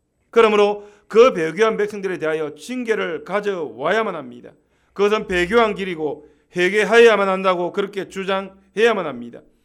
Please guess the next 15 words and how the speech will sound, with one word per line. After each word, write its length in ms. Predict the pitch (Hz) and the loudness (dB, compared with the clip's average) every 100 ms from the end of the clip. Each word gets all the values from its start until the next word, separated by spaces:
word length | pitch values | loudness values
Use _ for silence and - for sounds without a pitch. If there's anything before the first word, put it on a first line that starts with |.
| _ _ _ _ _ | _ _ _ _ _
이것은 320 | 196 220 208 | 2 2 2
그들이 260 | 202 208 208 | -2 -2 -2
마땅히 540 | 170 170 202 247 240 185 | -2 -2 0 -2 -2 -2
행할 240 | 175 175 | -2 -4
길입니다. 500 | 170 151 143 131 127 _ _ _ _ _ - | -6 -10 -10 -12 -18 _ _ _ _ _ -4
다한 280 | 185 233 220 | 2 2 2
자손들은 460 | 202 208 196 202 | -2 -2 -2 -4
이 300 | 202 254 247 | -4 -4 -4
행위를 380 | 170 175 190 175 | -6 -6 -6 -6
함으로 580 | - 233 175 170 - - _ _ | -6 -6 -4 -6 -8 -18 _ _
하나님의 560 | - 226 220 196 190 190 | -8 -4 -2 -2 -6 -4
복을 340 | 196 196 208 | -4 -2 -2
받아 360 | 190 185 175 156 120 | -4 -6 -6 -8 -10
누려야만 440 | 165 190 170 175 | -6 -2 -2 -4
합니다. 420 | 170 131 123 123 | -8 -12 -16 -20